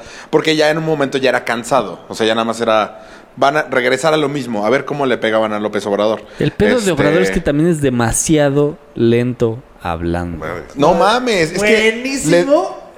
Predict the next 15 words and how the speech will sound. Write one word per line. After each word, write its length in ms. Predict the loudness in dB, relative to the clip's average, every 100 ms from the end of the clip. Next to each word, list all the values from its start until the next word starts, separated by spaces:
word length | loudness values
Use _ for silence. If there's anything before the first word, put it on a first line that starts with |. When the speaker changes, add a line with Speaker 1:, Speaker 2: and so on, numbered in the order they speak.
| -14
Speaker 1:
le, 60 | -2
Speaker 4:
Está 180 | 0
buenísimo. 240 | 2 2 4
Speaker 1:
le 80 | 4
deberían 280 | 6 4
de 100 | 4 4
duplicar 460 | 4 2 2 2
el 60 | 2
Speaker 4:
Entonces, 160 | 0
Speaker 1:
tiempo, 320 | 0 -2 0 0
güey. 300 | 0 -4 -2
Speaker 4:
este, 420 | -2 0 -2 -2
déjenme 300 | -6 -6 -6
empezar 560 | -6 -8 -6 -4 -6 -8
con 220 | -10 -10